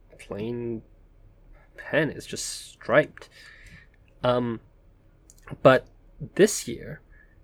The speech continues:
they've decided to add two new colors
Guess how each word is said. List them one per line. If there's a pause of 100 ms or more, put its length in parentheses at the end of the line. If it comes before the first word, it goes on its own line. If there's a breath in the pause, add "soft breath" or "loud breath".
(140)
they've
decided
to (140)
add (280)
two
new
colors